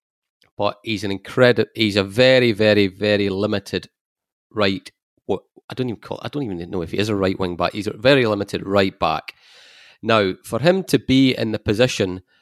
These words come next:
of starting in a tournament finals against the calibre opposition at the Czech Republic, I think we have to question how it's got to this stage that,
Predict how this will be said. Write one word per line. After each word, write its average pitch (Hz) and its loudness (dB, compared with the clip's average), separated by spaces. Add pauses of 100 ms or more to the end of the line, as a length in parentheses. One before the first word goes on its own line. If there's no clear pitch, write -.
(320)
of 95 0
starting 101 -2 (560)
in 90 -4
a 87 -6
tournament 131 -4
finals 92 -6 (420)
against 95 -8
the - -14
calibre 98 -2
opposition 92 -10
at - -14
the 95 -16
Czech - -6
Republic, 92 -8 (580)
I - -4
think - -2
we 127 4
have 127 2
to 110 -2
question 113 0
how 117 4
it's 110 -2
got 113 2
to 107 0
this 101 0
stage 95 2 (120)
that, 95 2